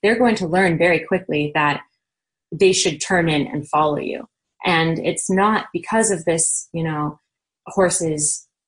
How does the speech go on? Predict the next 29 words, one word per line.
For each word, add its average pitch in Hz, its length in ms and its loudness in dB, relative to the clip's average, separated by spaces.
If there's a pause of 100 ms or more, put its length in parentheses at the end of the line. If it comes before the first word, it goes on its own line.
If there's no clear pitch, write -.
(120)
understand 160 840 0
the 151 140 -2
round 156 400 0
pen 143 440 -2
and 143 240 0 (140)
they 151 220 0
respect 151 600 -2
the 160 80 -2
round 151 340 0
pen. - 260 -6
You 151 80 -2
know, 147 260 -2
it's - 380 -8 (340)
a 175 80 0
very 196 240 4
conditioned 175 640 0
behavior. 185 640 0 (760)
And 160 440 -2
it 180 120 2
makes 240 240 2
a 262 40 0
lot 196 180 2
of 175 80 -2
sense 202 440 0
when 175 140 -2
you 170 80 -2
start 165 420 -4 (120)
to 170 380 -2
look 180 220 0